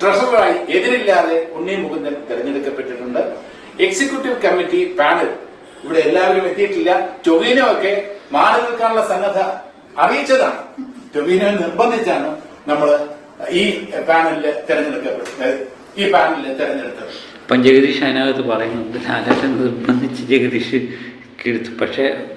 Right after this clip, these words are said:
Speaker 2: പാനം വലി-, വലിച്ചതും ജഗദീഷാണെന്ന് വ്യക്തമല്ലേ? അത് തന്നെയല്ലേ, ജഗദീഷ് തന്നെയല്ല.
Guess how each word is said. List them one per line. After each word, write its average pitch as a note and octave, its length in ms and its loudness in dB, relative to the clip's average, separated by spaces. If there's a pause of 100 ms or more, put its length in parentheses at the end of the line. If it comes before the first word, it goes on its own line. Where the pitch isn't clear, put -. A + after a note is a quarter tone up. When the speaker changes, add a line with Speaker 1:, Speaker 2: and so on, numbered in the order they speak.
(800)
Speaker 2:
പാനം C#3 300 4
വലി-, D3 260 2
വലിച്ചതും C#3 560 2
ജഗദീഷാണെന്ന് B2 760 2
വ്യക്തമല്ലേ? G2+ 500 -6 (440)
അത് F#3 220 4
തന്നെയല്ലേ, C#3+ 280 6
ജഗദീഷ് C#3 420 2
തന്നെയല്ല. - 440 -4